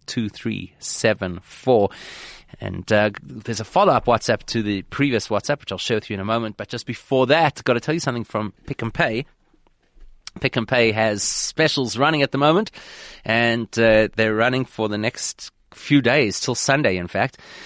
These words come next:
They've got fries, braai sausages down from thirty-one rand ninety-nine all the way to twenty-five ninety-nine. Their fries, meat-free hot dogs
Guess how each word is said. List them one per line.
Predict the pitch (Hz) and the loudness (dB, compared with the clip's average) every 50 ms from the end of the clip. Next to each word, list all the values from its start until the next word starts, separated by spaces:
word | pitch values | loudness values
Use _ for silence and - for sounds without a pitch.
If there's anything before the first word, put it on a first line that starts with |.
| - - - | -18 -4 0
They've | 117 120 113 | 2 2 2
got | - 131 123 | 4 2 0
fries, | - - - 135 131 127 123 113 - | 0 2 2 4 4 6 4 2 2
braai | - 120 120 120 117 | 2 4 4 4 2
sausages | - 123 110 - 98 - 110 98 98 - - - - 107 - - - 101 | 2 0 -2 -2 -2 -2 -2 -2 -2 -2 -4 -6 -8 -10 -14 -16 -6 -2
down | - 117 117 120 117 | 0 2 2 2 0
from | - - 110 101 | -2 -4 -6 -6
thirty-one | - - - 135 117 120 113 113 113 110 107 | -4 -2 0 2 2 2 2 2 2 2 2
rand | 107 104 98 | 0 -2 0
ninety-nine | 98 98 95 92 - 104 101 98 95 98 - - | 0 -2 -2 -2 -4 -4 -2 -2 -2 -2 -2 0
all | 113 117 117 | 0 2 2
the | 113 | 2
way | 107 104 95 95 | 2 2 0 0
to | - - | -2 -8
twenty-five | - - 127 127 117 - - 117 113 117 113 113 - - | -8 -6 -4 -4 -4 -2 0 0 2 2 2 0 -4 -6
ninety-nine. | - 98 98 110 120 123 123 123 - 135 127 127 123 127 123 120 - - - - - - | -8 -6 -2 -2 0 -2 -2 -4 -4 -2 2 2 2 2 2 0 -6 -12 -18 -20 -10 -2
Their | - 113 110 | 0 0 2
fries, | - - 135 127 123 117 110 | 2 2 2 4 4 4 2
meat-free | 120 123 127 - - - 135 123 | 2 0 0 0 0 0 0 2
hot | 110 - - 147 151 - | 0 0 -2 -2 -2 0
dogs | - 139 127 127 117 - - - - - - | 2 2 4 2 2 0 -2 -2 -2 -4 -6